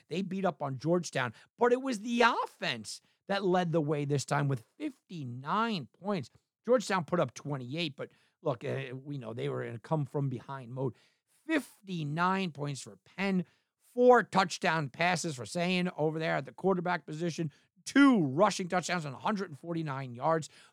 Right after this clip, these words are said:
for Flowers. Penn is looking really, really dangerous in this conference. And we talked about it in the preseason where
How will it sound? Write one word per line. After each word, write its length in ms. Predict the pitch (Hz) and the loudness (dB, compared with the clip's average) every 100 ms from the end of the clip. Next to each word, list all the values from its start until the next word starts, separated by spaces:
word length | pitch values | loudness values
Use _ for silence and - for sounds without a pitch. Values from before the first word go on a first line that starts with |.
| _ | _
for 120 | 135 | -18
Flowers. 680 | - - 175 180 185 190 143 _ _ | -16 -4 2 4 4 2 -2 _ _
Penn 320 | - 196 233 262 | -8 -4 -4 -2
is 180 | 156 120 | -4 -2
looking 640 | 147 180 156 127 120 120 123 175 | -2 -2 -4 -10 -10 -12 -14 2
really, 540 | 330 370 277 185 127 95 _ _ | 8 10 10 6 0 -8 _ _
really 300 | 160 196 180 | 2 2 2
dangerous 480 | 127 147 143 139 127 | 0 -4 -4 -6 -8
in 80 | 135 | -10
this 140 | 117 | -12
conference. 420 | 135 139 127 113 | -10 -10 -10 -12
And 80 | 113 | -14
we 80 | 113 | -12
talked 300 | 143 190 190 | -6 -6 -4
about 180 | 202 196 | -4 -4
it 40 | |
in 100 | 175 | -4
the 60 | 156 | -6
preseason 640 | 175 175 - 160 147 143 - _ _ | -8 -10 -8 -10 -8 -12 -14 _ _
where 220 | 143 | -2